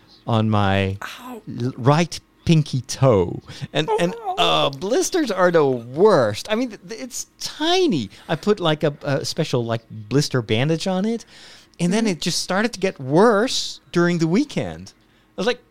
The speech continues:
Speaker 1: I was supposed to feel that while I was walking, not when I'm done walking and I wanna get back to life.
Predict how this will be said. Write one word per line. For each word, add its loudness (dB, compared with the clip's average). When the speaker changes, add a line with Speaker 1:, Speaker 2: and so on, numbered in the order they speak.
Speaker 1:
I 2
was 0
supposed 2
to 2
feel 2
that 2
while 2
I 4
was 2
walking, 0
not -4
when 0
I'm 0
done 2
walking 0
and 0
I 0
wanna 0
get -4
back 0
to -2
life. -4